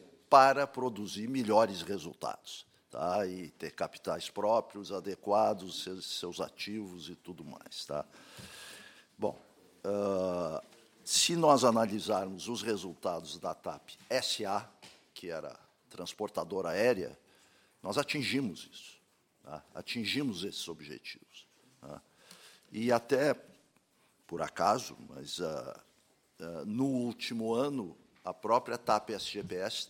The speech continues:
também atingiu o seu objetivo de lucratividade, de ganhos, de, de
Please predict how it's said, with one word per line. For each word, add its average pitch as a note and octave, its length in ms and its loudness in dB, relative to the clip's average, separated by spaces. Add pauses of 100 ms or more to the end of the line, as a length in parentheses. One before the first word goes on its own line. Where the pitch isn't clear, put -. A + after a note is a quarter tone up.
também A2+ 440 -4 (720)
atingiu F2 540 -8
o - 60 -14
seu F#2 220 -8
objetivo E2+ 580 -10
de F2+ 140 -10
lucratividade, F2+ 1080 -6
de E2 120 -16
ganhos, G#2 560 -6
de, D#2+ 160 -12
de E2 240 -14